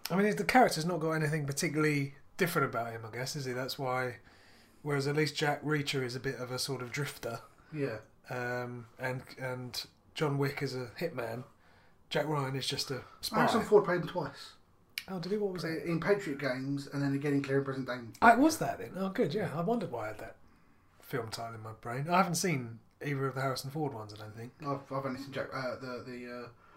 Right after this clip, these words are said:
Speaker 2: Chris Pine one. Oh, I think I've seen, hi, I've seen Hunt for the Red October years and years ago. I haven't seen it in years.
Speaker 1: Have you seen Some of All Fears?
Speaker 2: Not that I remember. I probably have, but I just don't remember.
Speaker 1: Ben Affleck and my favourite Samuel L. Jackson, I think.
Speaker 2: Hmm. <laughs>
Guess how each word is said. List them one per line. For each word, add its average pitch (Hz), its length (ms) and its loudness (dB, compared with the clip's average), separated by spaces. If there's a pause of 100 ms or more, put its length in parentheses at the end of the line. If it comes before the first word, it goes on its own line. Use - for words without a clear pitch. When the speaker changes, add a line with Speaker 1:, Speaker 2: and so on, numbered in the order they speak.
(280)
Speaker 2:
Chris 143 140 -10
Pine 143 260 -4
one. 113 120 -10 (280)
Oh, 151 220 0
I 139 40 -6
think 240 160 -4
I've 143 80 -6
seen, 139 100 -2
hi, 240 260 2
I've - 80 -6
seen - 80 -2
Hunt - 180 -4
for - 60 -14
the - 80 -14
Red - 80 -8
October 101 280 -12
years 117 240 -14
and 113 100 -12
years 107 120 -14
ago. 95 160 -10
I 90 40 -10
haven't - 160 -12
seen 110 120 -16
it - 20 -16 (100)
in 113 60 -16
years. 110 140 -16 (280)
Speaker 1:
Have 135 80 -10
you 131 60 -8
seen 139 220 -4
Some 143 300 -4
of 139 140 -6 (100)
All 147 140 -6
Fears? 170 320 -4
Speaker 2:
Not 202 120 -2
that 185 60 -2
I 180 140 0
remember. 143 320 -4
I - 20 -6
probably 147 240 -6
have, 107 220 -4 (100)
but 113 80 -12
I 98 160 -12
just - 220 -18
don't 120 100 -8
remember. 110 340 -10 (380)
Speaker 1:
Ben 147 140 -2
Affleck 135 360 -4
and 131 260 -8 (300)
my 131 120 -8
favourite 135 340 -4
Samuel 131 340 -6
L. 131 40 -6
Jackson, 127 420 -10
I 120 140 -14
think. 156 160 0
Speaker 2:
Hmm. 151 180 -2 (760)
<laughs> 190 920 4